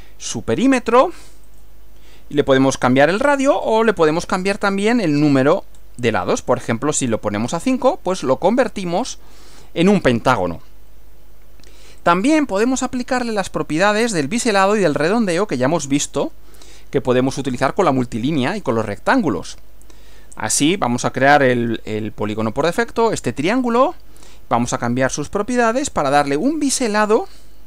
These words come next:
de, por ejemplo, cuatro. Y veis, se, se me recorta. Y esto lo podemos extruir,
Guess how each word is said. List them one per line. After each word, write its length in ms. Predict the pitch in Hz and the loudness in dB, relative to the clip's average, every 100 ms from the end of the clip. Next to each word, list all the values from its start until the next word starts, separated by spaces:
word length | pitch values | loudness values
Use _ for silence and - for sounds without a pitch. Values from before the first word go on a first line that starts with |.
| - | -12
de, 240 | 160 208 | -2 0
por 160 | 240 226 | 2 -2
ejemplo, 480 | 175 143 143 170 165 - - - - - - - - - - | -2 -2 0 0 0 -8 -14 -14 -12 -12 -14 -14 -14 -14 -10
cuatro. 420 | - 110 - - - - - - - - - - - - - - - | -2 -2 -2 -10 -12 -14 -12 -12 -14 -14 -14 -14 -14 -12 -12 -12 -12
Y 140 | - 120 | -8 -2
veis, 240 | 120 156 | 0 0
se, 160 | - 127 | 0 -2
se 180 | - 120 | -4 -2
me 160 | 110 | -2
recorta. 600 | 107 101 - 214 - 202 392 - - - - - - | -2 -4 0 0 2 -2 -2 -12 -14 -12 -12 -12 -6
Y 120 | 143 | 2
esto 180 | 151 - | 2 4
lo 80 | 160 | 4
podemos 320 | 127 117 - | 4 2 0
extruir, 520 | 98 - 107 127 196 | -6 -6 -2 -2 -2